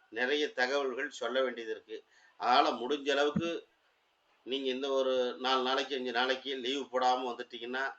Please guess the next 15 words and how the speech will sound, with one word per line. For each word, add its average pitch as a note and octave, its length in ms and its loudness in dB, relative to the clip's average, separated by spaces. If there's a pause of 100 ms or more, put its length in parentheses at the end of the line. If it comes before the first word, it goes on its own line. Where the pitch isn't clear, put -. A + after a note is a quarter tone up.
(300)
உங்களுக்கு B2 420 -2
நிறைய A#2 360 -2
சரக்கு, B2 600 -4 (220)
நிறைய B2 340 0
மேட்டர் A#2 360 -4
கிடைச்சிரும். A2+ 520 -8 (560)
அதை A#2+ 220 2
வச்சு B2+ 240 0
நீங்க B2 300 -2
நிறைய B2 440 -2
விஷயங்களை A#2 480 -6 (580)
உங்களால A#2+ 500 2 (280)
அனலைஸ் B2+ 460 -2
பண்ணிக்க A2 300 -10
முடியும். A2 400 -8